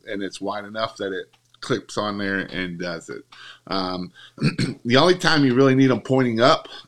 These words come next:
is if they're gonna be able to be seen from both sides. So, like, on this peak right here, going back, you would be able to see it both sides. Otherwise, I just clip it on the front of the sh-, the sh-, um, clip there,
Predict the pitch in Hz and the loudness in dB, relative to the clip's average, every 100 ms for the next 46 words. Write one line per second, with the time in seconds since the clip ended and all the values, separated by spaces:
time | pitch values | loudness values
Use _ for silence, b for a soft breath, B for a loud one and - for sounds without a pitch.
0 | _ - 107 107 101 - 104 - 113 101 | _ -4 0 0 -2 -4 -4 0 0 2
1 | 117 110 101 110 110 107 101 104 98 107 | 0 -2 -2 0 0 0 -2 -4 -6 -4
2 | 113 113 101 98 101 - 110 113 113 113 | -6 -6 -6 -2 -2 0 0 2 0 -4
3 | - b b - 110 104 104 95 107 113 | -20 b b -2 2 4 2 0 -2 -2
4 | 113 110 - 139 123 - 113 113 117 113 | 0 -4 0 0 0 4 4 4 0 2
5 | 117 - - 98 113 110 104 113 120 139 | 0 -2 -14 -8 -2 -2 0 2 4 2
6 | - 107 107 98 101 98 110 104 - 110 | -2 -10 -8 -8 -10 -4 0 0 0 -4
7 | - 98 95 104 101 104 _ b b - | -2 -4 -2 0 0 -2 _ b b 2
8 | 127 156 131 120 113 107 - - 95 123 | 4 6 8 6 4 0 -10 -6 2 4
9 | 139 123 110 - 131 127 113 113 107 95 | 4 0 -4 0 0 2 0 0 -2 -6
10 | - 120 113 101 98 - - 85 95 - | 0 0 2 0 -2 -6 -8 -4 -2 -2
11 | - - - - 78 92 87 87 - 131 | -10 -20 -20 -8 -4 -4 -4 -10 -2 0
12 | 131 143 135 135 | 0 2 2 2